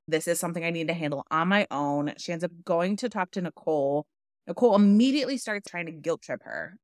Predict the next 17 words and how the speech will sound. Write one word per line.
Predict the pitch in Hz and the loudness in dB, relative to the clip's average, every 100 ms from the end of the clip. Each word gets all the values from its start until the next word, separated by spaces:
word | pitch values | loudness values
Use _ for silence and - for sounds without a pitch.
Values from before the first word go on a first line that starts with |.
| _ | _
and, | 147 151 | -2 0
like, | 151 156 | 0 -4
go | - 160 165 | -6 -6 -2
right | 175 190 | -2 0
back | 196 | -2
into | 208 | 0
her | 196 | 0
old | - 170 | 0 -2
routines. | 175 160 160 151 147 143 - | -6 -6 -4 -2 -2 -4 -8
And | 151 | -8
Stella | - 151 165 160 _ | -2 0 0 -4 _
very | 160 175 - | -2 -2 -4
calmly | - 151 147 151 160 185 - | -4 -2 0 0 -2 -4 -4
and | 156 | -6
maturely | 151 - 151 147 151 190 | -6 -6 -8 -4 -4 -2
is | 175 | 0
like, | 160 143 127 | 0 0 -2